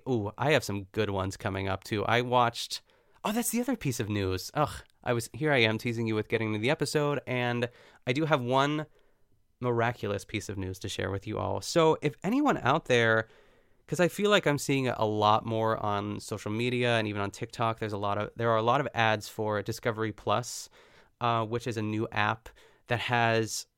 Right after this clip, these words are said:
honestly, some really good channels. It has, like, T L C, it has H G T V, it has the Food Network, and maybe a couple others that I don't really care about. But honestly, I was super psyched,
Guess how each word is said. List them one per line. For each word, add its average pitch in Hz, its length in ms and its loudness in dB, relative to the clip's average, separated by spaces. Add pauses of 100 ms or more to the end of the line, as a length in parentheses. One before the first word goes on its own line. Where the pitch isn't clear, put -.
honestly, 226 640 2
some 135 420 0
really 147 320 4
good 113 180 0
channels. 98 520 -4
It 127 100 -4
has, 123 340 -4
like, 113 300 -2
T 170 200 -6
L 185 100 0
C, 123 360 -2
it 113 200 -4
has 107 260 -4
H 127 280 -4
G 151 120 -6
T 139 220 -8
V, 110 300 -4
it 107 160 -6
has 107 140 -6
the 110 80 -4
Food 156 320 -6
Network, 143 560 -4 (840)
and 160 480 -4
maybe 156 280 4
a 143 40 4
couple 127 260 4
others 107 260 2
that 113 100 2
I 110 60 2
don't 104 140 -2
really 101 120 -2
care 98 200 -2
about. 101 300 0
But 117 100 2
honestly, 156 400 0
I 139 200 2
was 139 160 -2
super 113 200 -6
psyched, 107 420 0